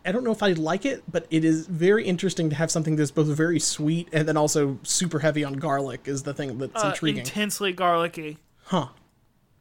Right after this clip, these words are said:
Speaker 1: Like, it's not a combo we see very often over here.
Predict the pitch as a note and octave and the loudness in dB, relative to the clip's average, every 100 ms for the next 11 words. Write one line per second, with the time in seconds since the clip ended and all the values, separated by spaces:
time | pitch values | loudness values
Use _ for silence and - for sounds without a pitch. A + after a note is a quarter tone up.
0 | _ _ _ _ _ _ _ E3 D#3+ E3 | _ _ _ _ _ _ _ -2 0 2
1 | G3 E3+ - F3 E3 C3+ C3 - E3 C#3 | 2 2 0 0 2 2 0 -2 -2 -2
2 | B2 B2+ C3+ C#3 B2+ B2+ C#3+ B2 | -2 -4 -6 -4 -4 -4 -6 -8